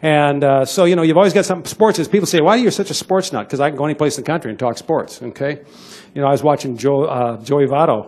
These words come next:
uh, bat when I left the room today. And so what happens, Cincinnati's having a great year. How long has it been since they won a division? Two thousand two, I think, since they won a division championship. So it's great stuff. Anyhow, so what happens is, is you get into a conversation with somebody,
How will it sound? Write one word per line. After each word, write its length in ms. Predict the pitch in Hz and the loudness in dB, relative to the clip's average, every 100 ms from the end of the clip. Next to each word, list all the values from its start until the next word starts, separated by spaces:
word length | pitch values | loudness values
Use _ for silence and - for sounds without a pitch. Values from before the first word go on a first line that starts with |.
| - | -10
uh, 340 | 127 117 117 107 | -6 -4 -4 -4
bat 280 | 131 127 | -4 -4
when 80 | 127 | -4
I 100 | 120 | -6
left 260 | 127 139 - | -4 -4 -4
the 80 | 127 | -4
room 180 | 151 | -4
today. 320 | 117 113 101 101 | -4 -6 -8 -8
And 140 | 107 | -8
so 260 | - 135 123 - - | -4 -4 -6 -12 -4
what 180 | 160 143 | 0 0
happens, 380 | 165 196 160 - | 0 -2 -2 -4
Cincinnati's 420 | 143 - 147 135 | -6 -4 -2 0
having 220 | 139 131 | 0 -2
a 40 | |
great 280 | 104 120 131 | -4 -2 -2
year. 220 | 131 127 | -4 -4
How 100 | 110 | -2
long 140 | 127 131 | -2 -2
has 120 | 123 | -4
it 120 | 120 | -6
been 160 | 131 127 | -6 -6
since 180 | 135 123 | -6 -6
they 80 | |
won 160 | 120 123 | -6 -6
a 40 | |
division? 280 | 120 120 110 | -6 -6 -6
Two 120 | - | -6
thousand 320 | 151 139 120 117 | -4 -4 -4 -6
two, 160 | 143 | -2
I 40 | 135 | -2
think, 160 | 135 | -4
since 200 | 131 131 | -6 -8
they 60 | 127 | -6
won 140 | 117 | -6
a 40 | 123 | -6
division 320 | 120 123 117 | -4 -6 -6
championship. 600 | - 131 135 117 135 123 | -6 -6 -6 -8 -6 -8
So 140 | - | -6
it's 100 | 117 | -8
great 220 | - 247 156 | -2 -2 0
stuff. 340 | - 110 - | -4 -8 -6
Anyhow, 360 | 185 214 156 127 - - - | -2 0 0 -2 -8 -20 -14
so 160 | - 190 | -2 2
what 140 | 175 | 4
happens 420 | 170 240 226 156 | 2 0 0 0
is, 160 | 160 143 | 0 0
is 140 | 147 | -2
you 80 | 143 | 2
get 100 | 226 | 2
into 140 | 147 | 4
a 40 | 160 | 2
conversation 540 | 170 147 - 214 - | 0 0 2 2 2
with 80 | 147 | -2
somebody, 460 | - 117 120 131 | -2 -2 -2 -4